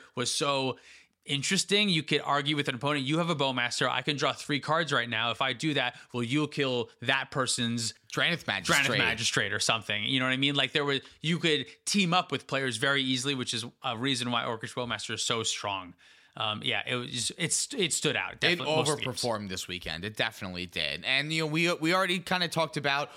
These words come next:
Speaker 2: where the damage tends to be going right now, which is just the small creatures. But again, I think if you get, if you don't give people the opportunity to hit your small creatures, then it forces them to make the right call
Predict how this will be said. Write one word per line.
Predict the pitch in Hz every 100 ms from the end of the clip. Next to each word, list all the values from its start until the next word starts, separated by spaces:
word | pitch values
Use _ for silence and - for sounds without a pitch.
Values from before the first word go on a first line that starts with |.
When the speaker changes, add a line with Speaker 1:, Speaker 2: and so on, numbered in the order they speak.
| -
Speaker 2:
where | 123 143 156
the | 165
damage | 139 127 139 156 156 -
tends | - 151 160 151 -
to | 143
be | 131
going | 127 127 151 165
right | 156 156 151
now, | 156 151 156 160 - -
which | 131 135
is | 139 139
just | 175 -
the |
small | 147 156 156
creatures. | - 156 - 160 135
But | 147
again, | 139 135 117
I | 101
think | 120 160 - - -
if | - 135
you | 139
get, | 131 160 147
if | 151
you | 151
don't | 226 233
give | 202
people | 208 180
the | 170
opportunity | 147 151 - 143 143 135
to | 123
hit | 135 -
your | 139
small | - 127 117
creatures, | - 113 113 110 107 - - -
then | 101 120 110 107 101 - - _ _ _ _ -
it | 151 131
forces | - 156 139 156 131
them | 147 143
to | 131 131
make | 131 127 - - _
the | 147
right | 123 120 143 120
call | 135 107